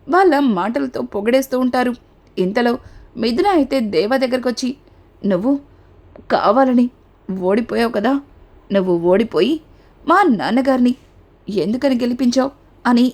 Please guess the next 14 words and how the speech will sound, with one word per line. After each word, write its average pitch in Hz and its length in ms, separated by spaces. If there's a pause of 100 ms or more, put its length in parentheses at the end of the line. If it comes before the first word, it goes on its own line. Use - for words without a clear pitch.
అడగడంతో 240 600 (420)
ఆ 359 140
మాటలకి 240 640
దేవా, 220 420 (800)
"చూడు, 240 300 (1000)
నేను 196 220
గెలిస్తే 233 580 (680)
నువ్వు 247 300
మాత్రమే 262 560
సంతోషిస్తావు, 247 720 (680)
కానీ 233 300 (640)
ఆయన 247 240
గెలిస్తే 226 500 (560)
ఎంతమంది 262 720